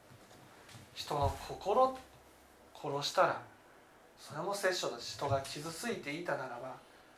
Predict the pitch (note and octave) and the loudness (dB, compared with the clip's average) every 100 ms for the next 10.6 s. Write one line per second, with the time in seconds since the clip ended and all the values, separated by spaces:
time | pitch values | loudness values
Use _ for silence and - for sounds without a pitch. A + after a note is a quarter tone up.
0 | - - - - C3+ C3 B2+ - - - | -20 -20 -18 -8 -6 -4 -6 -12 -16 -8
1 | C#3+ C#3+ C#3 - D#3 G#3+ - - - - | -4 0 -2 4 10 12 10 0 -4 -4
2 | - - - D3 C3 B2+ - - C#3+ D3 | -4 -12 -6 -4 -4 -6 -8 -6 -4 -4
3 | - F#3 C#3+ C3 - D3+ E3 F#3 E3+ D#3 | 0 2 2 4 4 4 2 6 6 6
4 | - - - G3+ D#4 D#4+ D#4+ - - - | 2 -12 0 12 12 12 10 -6 -20 -2
5 | - F4 F4+ F#4 F#4+ G4 F#4+ F#4+ - - | 8 8 8 6 8 8 10 8 4 6
6 | G4 G4 F#4 - - F#4+ F#4+ G#4 A#4 A4 | 6 6 4 4 4 2 6 12 12 12
7 | - - - - - - - C3+ C3 B2+ | 12 4 -4 -8 -14 -10 -4 -2 -2 -4
8 | - - - C3+ - B2+ A#2+ B2+ B2+ C#3+ | -8 -12 -8 -6 -6 -10 -10 -10 -10 -8
9 | C3+ C3+ C#3 C3+ - C#3+ D3 F3 F#3 C3 | -8 -4 -4 -4 -8 -10 -8 -2 -2 -2
10 | B2 B2+ - F3+ - D3 | -6 -8 -4 -4 -4 -12